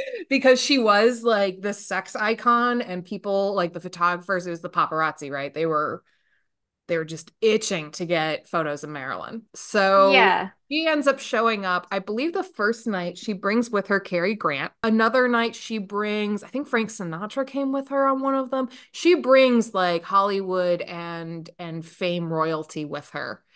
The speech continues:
Speaker 2: every
Speaker 1: Mm-hmm.
Speaker 2: single night. And she is sitting at that front table every single night.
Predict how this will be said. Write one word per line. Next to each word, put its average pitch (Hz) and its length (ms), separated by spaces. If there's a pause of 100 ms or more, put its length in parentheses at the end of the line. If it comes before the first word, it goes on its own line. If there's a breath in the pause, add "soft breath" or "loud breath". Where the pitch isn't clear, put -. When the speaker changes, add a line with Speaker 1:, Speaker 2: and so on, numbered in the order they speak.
(160)
Speaker 2:
every 185 220
Speaker 1:
Mm-hmm. 196 80
Speaker 2:
single 185 180
night. 156 320
And 170 160
she 220 160
is 214 160
sitting 185 220
at 165 80
that 151 180
front 170 220
table 156 480 (480)
every 156 240
single 170 260
night. 135 220